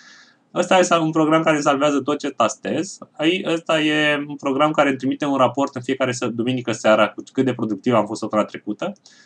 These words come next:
Cu programul ăsta pot căuta un fișier instant. Cu programul ăsta mi-apare o alarmă, "Uite, trebuie să faci asta", la, pe ecranul calculatorului.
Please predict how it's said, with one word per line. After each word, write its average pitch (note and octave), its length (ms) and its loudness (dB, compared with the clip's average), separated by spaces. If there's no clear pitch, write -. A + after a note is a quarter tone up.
Cu - 100 -8
programul E3+ 520 4
ăsta D#3+ 220 2
pot D#3+ 200 -2
căuta D3 260 2
un D3 100 0
fișier C3 320 -2
instant. A2+ 540 -4
Cu - 120 -14
programul F3 460 0
ăsta E3+ 260 2
mi-apare C#3+ 480 0
o E3 40 6
alarmă, C#3 640 6
"Uite, C3 240 0
trebuie B2 280 -4
să C3+ 120 -4
faci B2 260 2
asta", A#2+ 320 2
la, A#2 340 6
pe C3 80 0
ecranul B2+ 380 2
calculatorului. A2+ 760 -2